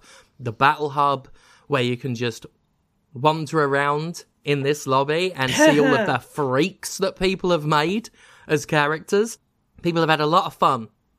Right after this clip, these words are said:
Speaker 1: with that character creator.
Speaker 2: They have. They have indeed.
Speaker 1: Just tiny-headed, big-bellied, tr-, troll-looking guys with glow-in-the-dark skin. Great stuff.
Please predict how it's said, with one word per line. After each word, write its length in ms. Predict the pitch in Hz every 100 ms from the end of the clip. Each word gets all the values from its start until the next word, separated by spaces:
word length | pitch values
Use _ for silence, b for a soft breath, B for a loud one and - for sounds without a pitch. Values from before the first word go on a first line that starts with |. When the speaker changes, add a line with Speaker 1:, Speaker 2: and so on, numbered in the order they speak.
| _ -
Speaker 1:
with 160 | 135
that 160 | 135 127
character 400 | 151 127 123 131
creator. 600 | 139 120 117 110 113 - _
Speaker 2:
They 180 | 185 180
have. 440 | 185 170 127 110 127
They 140 | 135
have 240 | 139 151 151
indeed. 540 | 139 131 113 107 113
Speaker 1:
Just 240 | - 135 _ -
tiny-headed, 1120 | 143 170 170 165 165 151 151 147 147 139 131
big-bellied, 760 | 147 151 135 - 165 147 147 139 _
tr-, 120 | - - -
troll-looking 760 | - - 160 160 151 143 151 151
guys 320 | 143 139 131
with 120 | 139
glow-in-the-dark 680 | 151 147 139 135 127 131 107
skin. 580 | - - 147 147 151 147 _ _
Great 260 | 226 247 -
stuff. 420 | - 120 -